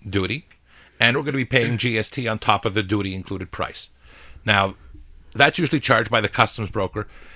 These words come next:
and is charged to the importer of record when the goods come across into Canada.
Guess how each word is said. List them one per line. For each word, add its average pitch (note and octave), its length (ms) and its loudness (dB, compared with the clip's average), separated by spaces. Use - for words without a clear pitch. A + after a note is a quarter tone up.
and G#2+ 160 2
is G2 80 -6
charged - 400 2
to D3 120 0
the A2 140 -4
importer G2 540 -4
of F#2+ 120 -8
record B2+ 440 -4
when B2+ 260 -2
the A2+ 80 -2
goods A#2 280 -2
come G#2+ 200 -2
across G2 480 -4
into A2 240 -4
Canada. E2+ 360 -8